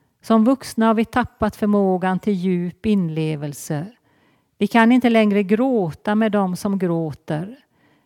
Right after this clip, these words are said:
men hjärtats bön restaurerar oss, gör oss till barn igen, öppna för himmelriket." Jag tänker att det är två saker som är viktiga i bönen,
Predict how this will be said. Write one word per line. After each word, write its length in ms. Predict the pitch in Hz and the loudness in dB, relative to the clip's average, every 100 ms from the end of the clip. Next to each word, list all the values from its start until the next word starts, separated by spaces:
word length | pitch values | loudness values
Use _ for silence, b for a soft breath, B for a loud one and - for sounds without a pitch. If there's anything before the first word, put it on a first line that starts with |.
| _ | _
men 160 | - 196 | 0 2
hjärtats 640 | 202 247 - - 240 - | 2 0 -4 -6 -6 -4
bön 480 | - 202 196 190 202 - | 0 2 2 0 -2 -6
restaurerar 1000 | 185 196 - 202 196 196 175 170 160 156 | -4 -2 0 2 2 2 0 0 -2 -2
oss, 500 | 156 190 - - - _ _ _ _ | -4 -8 -16 -20 -20 _ _ _ _
gör 300 | 190 220 202 | 2 4 4
oss 200 | 202 - | 2 -2
till 160 | 233 | -4
barn 560 | 202 214 262 254 240 214 | 0 0 2 0 0 -2
igen, 680 | 214 214 160 151 143 143 196 - _ _ _ - | -2 -2 -2 -4 -6 -8 -12 -16 _ _ _ -4
öppna 720 | 233 202 _ - 160 156 170 254 _ _ | -4 -4 _ -10 -6 -6 -8 -14 _ _
för 220 | - 160 | -8 -8
himmelriket." 1000 | 147 - 185 143 143 139 139 147 _ 196 _ _ _ _ - _ _ _ _ _ _ _ _ _ _ _ _ _ _ - | -6 -4 -4 -4 -8 -8 -12 -14 _ -20 _ _ _ _ -20 _ _ _ _ _ _ _ _ _ _ _ _ _ _ -4
Jag 100 | 226 | -2
tänker 360 | 311 302 262 226 | 0 0 2 2
att 180 | 220 | 2
det 80 | - | 0
är 160 | 220 220 | 0 0
två 460 | - - 302 311 | -4 -6 -2 -2
saker 440 | 302 - 220 180 196 | -2 0 2 2 -4
som 180 | - 190 | -2 -2
är 80 | |
viktiga 520 | 196 240 - - 262 285 | -2 -4 -8 -8 -4 -2
i 60 | |
bönen, 680 | 220 165 156 139 135 165 208 | -2 -2 -2 -4 -6 -6 -12